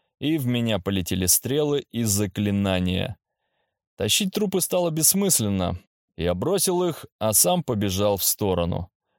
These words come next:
Как и ожидалось, стреляли эти неудачники наугад. Ни один даже близко не представлял, где я нахожусь. Конечно, меня могли отследить по листве, которая под моими ногами приминалась и шелестела.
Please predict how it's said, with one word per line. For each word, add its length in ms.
Как 200
и 60
ожидалось, 560
стреляли 480
эти 160
неудачники 720
наугад. 760
Ни 180
один 320
даже 240
близко 440
не 100
представлял, 580
где 200
я 80
нахожусь. 600
Конечно, 400
меня 260
могли 300
отследить 480
по 100
листве, 640
которая 380
под 160
моими 320
ногами 400
приминалась 680
и 40
шелестела. 760